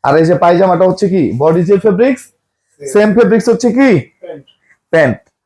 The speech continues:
Speaker 1: আপনারা যদি চান এটা দিয়ে কটস স্টাইলে ড্রেস বানাই নেবেন, ইনশাআল্লাহ আপনারা বানাইতে পারবেন। এটা হচ্ছে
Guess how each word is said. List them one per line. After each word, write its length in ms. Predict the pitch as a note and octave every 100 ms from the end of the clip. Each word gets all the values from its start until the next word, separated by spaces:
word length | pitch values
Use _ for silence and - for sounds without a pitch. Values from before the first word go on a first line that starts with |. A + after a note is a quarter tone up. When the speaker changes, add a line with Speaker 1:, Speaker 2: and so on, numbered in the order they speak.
| _ _
Speaker 1:
আপনারা 320 | - E3+ G3 F#3+
যদি 220 | G3+ G3+
চান 260 | G3 F3
এটা 200 | D3 E3
দিয়ে 260 | E3+ F3+ F3 -
কটস 260 | F3 F3+ G3
স্টাইলে 640 | F3+ - F#3 F#3 F#3+ E3+ C3+
ড্রেস 280 | D#3 F3 E3+
বানাই 240 | F3+ F3
নেবেন, 280 | E3 C3+ F#2+ _ _ _ -
ইনশাআল্লাহ 460 | F3 E3+ F3 D3+
আপনারা 480 | C#3+ D3+ D#3+ B3 - _ _ _ - - - -
বানাইতে 360 | C3 D#3+ D#3+ D3
পারবেন। 320 | B2 A2 A2
এটা 280 | C#3+ D3+ F3
হচ্ছে 520 | F3+ F3+ G#3+ A3 C#4